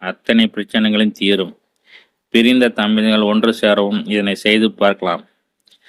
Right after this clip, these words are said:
வாகன விபத்துக்கள் ஏற்படாமல் இருக்க அனுமான் சிலைகளை மாட்டி வைப்பதும் அனுமான் கொடியை சொருகி வைப்பதும் நல்ல பலன்களை கொடுக்கும். சனிக்கிழமை இரவில் தூங்கும் பொழுது இரும்பு பாத்திரத்தில் தண்ணீர் நிரப்பி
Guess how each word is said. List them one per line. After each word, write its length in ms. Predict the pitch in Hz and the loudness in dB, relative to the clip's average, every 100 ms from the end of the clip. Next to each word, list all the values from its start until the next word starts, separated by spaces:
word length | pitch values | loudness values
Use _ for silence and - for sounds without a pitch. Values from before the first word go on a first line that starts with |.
| _ _ - | _ _ -2
வாகன 400 | 98 117 127 127 | 0 2 0 0
விபத்துக்கள் 560 | 120 107 113 107 117 107 | 0 0 -2 -4 -2 0
ஏற்படாமல் 600 | 104 110 - 107 107 107 | 2 0 2 2 2 0
இருக்க 260 | 101 98 - 101 | -2 -2 0 0
அனுமான் 400 | 98 113 117 110 | 4 4 6 4
சிலைகளை 440 | - 98 98 101 101 | 0 -2 0 0 0
மாட்டி 380 | 98 110 - 107 | 0 0 0 0
வைப்பதும் 520 | 98 95 95 98 95 | 0 0 -4 -4 -6
அனுமான் 460 | 80 101 113 117 110 | -4 2 4 4 4
கொடியை 380 | 104 98 95 98 90 _ _ _ - _ | 0 -2 0 -2 -4 _ _ _ -20 _
சொருகி 360 | - 104 117 117 | -2 0 2 2
வைப்பதும் 520 | 101 98 98 98 101 | 0 -2 -4 -4 -2
நல்ல 240 | 98 151 | -2 -2
பலன்களை 420 | 107 202 202 196 196 | -2 -2 -2 -2 -2
கொடுக்கும். 480 | - 131 - 90 78 - _ _ _ _ _ _ _ _ - | -2 -4 -4 -8 -8 -14 _ _ _ _ _ _ _ _ -2
சனிக்கிழமை 540 | 107 123 120 120 117 | 0 2 2 2 2
இரவில் 420 | 110 110 110 110 - | 2 2 2 0 0
தூங்கும் 400 | 117 120 117 110 | 2 4 4 4
பொழுது 400 | 104 101 98 101 | 4 2 2 2
இரும்பு 340 | 98 117 127 117 | 2 2 2 2
பாத்திரத்தில் 720 | 107 104 104 101 95 101 98 | 0 0 0 -2 -2 -4 -2
தண்ணீர் 400 | 104 104 123 113 | 0 2 4 4
நிரப்பி 440 | 107 101 98 101 | 2 0 -2 -4